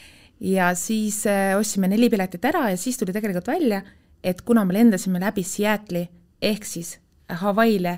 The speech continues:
äh, oli see nagu, ähm, äh, siselend, siis tegelikult oleks pidanud, me, oleksid pidanud meie lapsed tegema, äh, siis, äh, koroonatesti,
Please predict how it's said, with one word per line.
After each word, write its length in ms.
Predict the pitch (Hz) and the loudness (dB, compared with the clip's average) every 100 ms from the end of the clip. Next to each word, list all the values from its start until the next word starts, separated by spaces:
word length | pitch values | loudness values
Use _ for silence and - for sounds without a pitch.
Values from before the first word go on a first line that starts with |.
| - - - | -8 -20 -20
äh, 340 | - 190 185 180 | -8 -4 0 0
oli 200 | 185 190 185 | 0 -2 -2
see 180 | 190 | -4
nagu, 420 | 180 175 175 175 170 | -4 -4 -4 -2 -2
ähm, 320 | 170 165 160 165 - _ _ _ - _ - | -4 -6 -8 -12 -18 _ _ _ -20 _ -8
äh, 140 | 175 175 | -6 -2
siselend, 680 | 247 247 202 196 302 349 - - _ _ - | -2 0 0 0 0 -2 -10 -20 _ _ -16
siis 280 | - - 214 | -16 -10 -6
tegelikult 360 | 214 196 180 | -2 -2 -2
oleks 200 | 180 180 - | -4 -6 -4
pidanud, 380 | 214 190 170 180 | 0 0 0 -2
me, 160 | 175 175 - - | -2 -2 -4 -4
oleksid 360 | 202 196 196 - | -4 -2 -6 -8
pidanud 400 | - 220 185 180 | -6 0 0 0
meie 140 | 185 180 | 0 0
lapsed 380 | 214 247 196 - | 0 0 -4 -2
tegema, 380 | 190 185 175 165 170 - - - - - | -2 0 0 0 -4 -12 -20 -20 -20 -20
äh, 400 | - 175 175 175 | -8 -2 0 -2
siis, 380 | 170 - 180 175 - | -4 -4 -4 -4 -2
äh, 160 | 185 175 | 0 0
koroonatesti, 1040 | - 208 220 240 247 208 175 190 190 - | 0 4 8 10 10 6 2 0 -2 -4